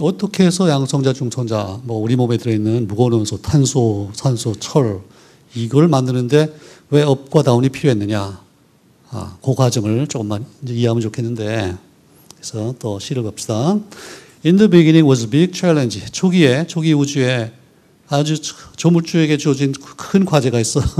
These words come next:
<laughs> 도전이 있어요. 뭐냐? From, how? From quarks to proton change. 예, 이 코크로부터 어떻게 양성자를 만드냐? 중성자도 마찬가지고요. 근데 while light and matter interchange. 지금 빛과 물질이 막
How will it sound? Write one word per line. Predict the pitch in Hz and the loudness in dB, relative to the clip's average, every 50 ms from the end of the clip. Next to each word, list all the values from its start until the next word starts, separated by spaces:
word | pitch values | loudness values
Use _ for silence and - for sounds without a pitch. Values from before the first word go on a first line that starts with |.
| 147 - - 113 - _ - - | 0 -2 -2 -12 -18 _ -20 -20
<laughs> | - - - - _ _ _ _ _ _ _ _ - | -20 -20 -20 -20 _ _ _ _ _ _ _ _ 0
도전이 | - 147 147 151 156 143 | 2 4 6 6 6 4
있어요. | 135 123 - 139 127 131 139 | 4 2 0 0 0 0 0
뭐냐? | 135 123 127 127 - - - - _ _ | -2 -2 -4 -4 -6 -10 -20 -20 _ _
From, | - - 196 175 131 107 110 - - _ _ _ - 175 | -6 0 2 2 2 2 0 -6 -14 _ _ _ 0 2
how? | 165 151 127 | 4 4 4
From | - - - 185 180 185 185 | 2 0 0 0 0 0 0
quarks | 180 - 180 175 175 175 - | 0 2 2 2 2 0 -4
to | - - 170 | -4 -4 -4
proton | 170 - 170 151 - - 143 127 | -2 -2 -4 -4 -2 -2 -4 -4
change. | - - 120 104 95 92 - - - 139 | -4 -4 -4 -4 -6 -8 -12 -16 -12 -8
예, | 147 165 175 147 139 | -6 -4 -4 -4 -4
이 | 156 | -4
코크로부터 | 165 - - 190 185 185 - 185 170 175 - 190 | -6 -2 0 0 0 0 0 -4 -4 -4 -4 -6
어떻게 | 180 180 - 208 | -6 -4 -2 0
양성자를 | 175 147 135 151 139 135 139 127 | 0 0 0 0 0 0 0 0
만드냐? | 123 113 104 117 107 107 92 85 87 - _ _ _ _ _ _ _ _ _ _ _ _ _ _ _ - - | 0 -2 -4 -4 -6 -6 -6 -8 -10 -16 _ _ _ _ _ _ _ _ _ _ _ _ _ _ _ -4 -2
중성자도 | 151 143 147 147 131 120 120 | -2 0 2 2 2 2 2
마찬가지고요. | 117 107 - - 113 110 101 92 98 101 107 123 160 196 202 - - - - - - - - - _ _ | 0 0 -2 -4 -6 -6 -6 -8 -6 -4 -2 -2 -2 -2 -4 -6 -12 -20 -20 -20 -20 -20 -20 -20 _ _
근데 | - 160 127 | 2 4 4
while | 117 147 147 135 131 143 143 | 6 6 6 6 6 4 4
light | 117 123 127 147 175 196 190 196 | 2 2 4 4 2 2 0 -2
and | 160 143 131 | -2 -2 0
matter | 135 135 135 - - 151 143 | 0 0 0 2 2 2 2
interchange. | 131 117 - 120 - - - 127 110 104 98 92 - - - | 2 0 -4 -6 -6 -6 -8 -6 -6 -6 -6 -8 -10 -14 -8
지금 | - 151 151 151 | -4 -2 -2 -2
빛과 | - 147 143 - - - 170 156 135 135 147 180 214 220 214 | -2 -4 -6 -6 -10 -4 -2 -2 0 0 0 -2 -2 -4 -4
물질이 | 165 123 120 120 - 147 135 139 | -2 -2 -2 -2 -2 -4 -2 -2
막 | 143 139 | -2 -4